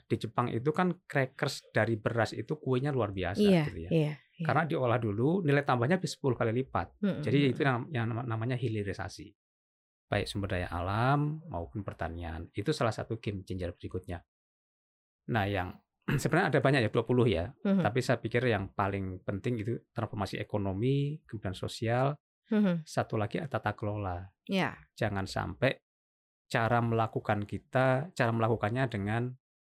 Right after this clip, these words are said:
Speaker 1: korupsi,
Speaker 2: Mhm,
Speaker 1: ya,
Speaker 2: mhm,
Speaker 1: dengan
Speaker 2: mhm,
Speaker 1: tidak
Speaker 2: mhm.
Speaker 1: efisien.
Speaker 2: Mhm.
Speaker 1: Jadi kita harus merubah cara kerja kita.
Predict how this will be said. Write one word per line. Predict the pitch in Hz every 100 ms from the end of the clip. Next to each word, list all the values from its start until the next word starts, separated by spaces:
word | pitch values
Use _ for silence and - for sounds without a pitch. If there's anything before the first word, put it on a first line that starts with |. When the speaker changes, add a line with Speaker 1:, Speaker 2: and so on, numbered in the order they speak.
| _
Speaker 1:
korupsi, | - 101 92 - 101 98 95 214
Speaker 2:
Mhm, | 214 196 185
Speaker 1:
ya, | 190
Speaker 2:
mhm, | 190 180
Speaker 1:
dengan | 170 180 180
Speaker 2:
mhm, | 170
Speaker 1:
tidak | 170 101
Speaker 2:
mhm. |
Speaker 1:
efisien. | 90 90 170 170 101 95 92 98
Speaker 2:
Mhm. | 202
Speaker 1:
Jadi | 185 180 135
kita | 143
harus | 120 123 120
merubah | 113 104 127 117 - _ _ _ _ _ _ _ _ _ _ _
cara | - 113 110
kerja | - 110 90
kita. | - 92 - 80